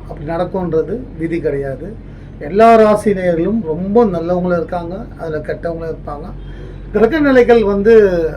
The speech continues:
அவங்கவுங்களுக்கு, ஆஹ், சுய ஜாதகத்தில் கிரகங்கள் மாறி இருந்தால், நீங்க நடந்துக்கிற, நம்ம, நம்-, நம்ம எப்படி நடந்துக்கிறோமோ,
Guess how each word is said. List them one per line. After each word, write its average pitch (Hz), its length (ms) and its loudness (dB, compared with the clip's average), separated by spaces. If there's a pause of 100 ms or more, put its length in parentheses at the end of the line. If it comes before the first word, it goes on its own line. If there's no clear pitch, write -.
(200)
அவங்கவுங்களுக்கு, 208 880 2 (580)
ஆஹ், 175 340 -2
சுய 240 340 4
ஜாதகத்தில் 180 680 -2 (160)
கிரகங்கள் 185 500 0
மாறி 180 340 -2
இருந்தால், 180 500 -4 (800)
நீங்க 254 220 4
நடந்துக்கிற, 247 680 6
நம்ம, 208 260 2
நம்-, 208 340 0
நம்ம 208 260 -2
எப்படி 214 280 2
நடந்துக்கிறோமோ, 214 840 0